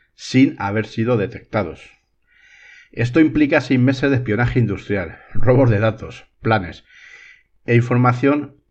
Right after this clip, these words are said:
a una empresa que en dos mil diecisiete ha operado en más de ciento cincuenta países, generando una facturación de más de treinta y ocho mil ochocientos millones de dólares. Imaginemos entonces el nivel de importancia de sus clientes,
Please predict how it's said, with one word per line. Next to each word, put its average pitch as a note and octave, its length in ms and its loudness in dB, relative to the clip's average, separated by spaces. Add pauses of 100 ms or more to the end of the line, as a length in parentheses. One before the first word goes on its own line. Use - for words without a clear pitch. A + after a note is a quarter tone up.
a A2 100 -2
una C3 160 0
empresa D#3 460 0
que - 80 -2
en G#2+ 100 0
dos G2 160 -4
mil A#2 160 -2
diecisiete C3+ 640 -4
ha A#2+ 100 -4
operado B2 400 -2
en F#2+ 60 -6
más A2+ 140 -2
de F#2 100 -4
ciento A#2+ 260 -4
cincuenta A#2 540 -4
países, A2+ 380 -4
generando G2 480 -4
una B2 100 -6
facturación A#2+ 580 -6
de A2 100 -6
más B2 200 -4
de C#3 140 -4
treinta G#2 480 -6
y G2 80 -4
ocho F#2+ 240 -8
mil C3 240 -4
ochocientos B2+ 580 -4
millones A#2 560 -6
de E2 80 -12
dólares. D#2+ 520 -16 (1200)
Imaginemos A#2+ 680 0
entonces D3+ 480 0
el A#2 120 0
nivel A#2 240 0
de D#3 80 2
importancia B2+ 640 -4
de C3+ 100 -2
sus A2 180 -6
clientes, A#2+ 540 -2